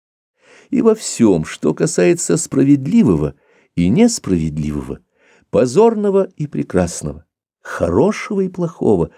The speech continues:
а как раз это мы теперь и обсуждаем, нужно ли нам слушаться и бояться мнения большинства или же мнения одного человека, если только есть такой, кто это понимает и кого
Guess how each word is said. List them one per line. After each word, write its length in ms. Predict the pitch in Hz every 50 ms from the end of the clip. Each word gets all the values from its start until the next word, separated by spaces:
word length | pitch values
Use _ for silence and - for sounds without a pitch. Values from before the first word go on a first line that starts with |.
| _ - - _ _ _
а 220 | - 101 104 107
как 340 | 107 - - 98 98 - -
раз 400 | 101 92 98 104 101 - - - _ _ _ _ _ _ _ -
это 380 | 92 92 101 104 - - 98
мы 160 | 101 92 90 90
теперь 380 | - - 85 78 - 85 82
и 40 | 82
обсуждаем, 800 | 80 80 - - - 95 78 71 73 71 80 78 78 76 73 - _ _ _ _ _ _ _ _ -
нужно 520 | - 80 87 95 120 156 165 147 131 160
ли 80 | 160 156
нам 200 | 151 156 156 151
слушаться 880 | - - - - 101 98 117 131 120 - - 101 92 - - - -
и 60 | 101 95
бояться 480 | 87 87 85 98 98 - - - 87
мнения 360 | 85 85 87 87 85 82 82
большинства 880 | 82 80 80 - - - 73 - - - - - 76 85 123 170 190 - _ _ _ _ _ _ _ _ _ _ _ _ _ _ _ _ _
или 160 | - - 82
же 160 | 78 76 76 67
мнения 360 | 65 67 71 80 78 78 71
одного 460 | 71 71 76 71 71 73 76 92 113
человека, 760 | 117 - - - - - 127 123 110 101 98 - - - 87 _ _ _ _ _ _ _ _ _ _ _ _ _ -
если 340 | - - - - - 90 85
только 340 | - - 85 82 - -
есть 360 | 87 78 80 80 78 - - -
такой, 340 | - - - - 80 78
кто 220 | - - - - -
это 240 | 82 82 - 85 82
понимает 680 | - - 80 78 78 78 80 113 147 - 113 - - -
и 40 |
кого 340 | - - 85 80 80 82 -